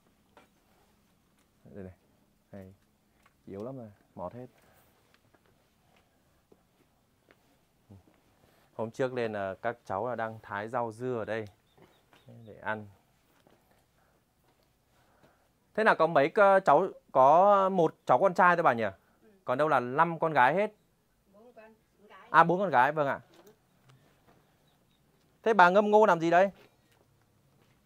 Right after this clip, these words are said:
Speaker 2: Cho bớt lại cho một tí
Speaker 1: À,
Speaker 2: tê à?
Speaker 1: đi cấy ngô. Bao giờ bà mới cấy?
Speaker 2: Can tu tê hết.
Speaker 1: Can tu.
Speaker 2: Để
Speaker 1: Ngày mai ạ?
Speaker 2: Ờ.
Speaker 1: Đây là bà ngủ đây này các bác này.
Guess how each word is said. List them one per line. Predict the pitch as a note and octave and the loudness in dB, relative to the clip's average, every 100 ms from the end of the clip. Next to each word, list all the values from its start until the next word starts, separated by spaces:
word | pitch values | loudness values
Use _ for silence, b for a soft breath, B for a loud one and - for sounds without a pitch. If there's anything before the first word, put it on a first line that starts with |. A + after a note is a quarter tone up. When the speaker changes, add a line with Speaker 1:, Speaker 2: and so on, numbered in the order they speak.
| _ | _
Speaker 2:
Cho | B3 A3+ | -20 -20
bớt | D#4+ | -20
lại | D4 A#3 | -20 -20
cho | C4+ | -18
một | B3+ G3+ | -18 -20
tí | F#3+ A3+ | -20 -6
Speaker 1:
À, | C4 C#3 C3 | 0 0 0
Speaker 2:
tê | A#3 | -8
à? | G#3+ | -16
Speaker 1:
đi | D3 - | -16 -10
cấy | - A2+ | -6 -6
ngô. | D3+ D3 A2 - _ _ _ _ _ _ _ _ _ _ _ - | -4 -6 -8 -12 _ _ _ _ _ _ _ _ _ _ _ 4
Bao | F#3+ | 8
giờ | G#3 F3+ | 8 8
bà | D#3 | 8
mới | D#3 E3 | 6 4
cấy? | D3+ G3+ C#3+ _ _ _ _ _ _ _ _ _ _ _ _ | 4 4 -2 _ _ _ _ _ _ _ _ _ _ _ _
Speaker 2:
Can | - C4+ | -20 -20
tu | A#3 G3+ | -20 -20
tê | C4 | -20
hết. | B3+ B3+ - _ _ - | -18 -18 -18 _ _ -2
Speaker 1:
Can | D#3 E3+ | 0 0
tu. | F3 E3 D#3 - | -2 -4 -8 -16
Speaker 2:
Để | A3 B3 _ _ _ _ _ - | -20 -20 _ _ _ _ _ -14
Speaker 1:
Ngày | B2 | -8
mai | C3+ D3 C3 | -2 0 0
ạ? | G2 G2+ _ - | -2 -8 _ -20
Speaker 2:
Ờ. | - G#3 F#3+ E3+ F3+ _ _ _ _ _ _ _ _ | -20 -20 -20 -20 _ _ _ _ _ _ _ _ _
Speaker 1:
Đây | C#3 | -4
là | C#3 B2 | 0 0
bà | A#2 A2+ | 0 -2
ngủ | A2+ F#2 | -4 -6
đây | A2 | -6
này | G#2+ | -6
các | A#2 | -6
bác | |
này. | A#2+ | -8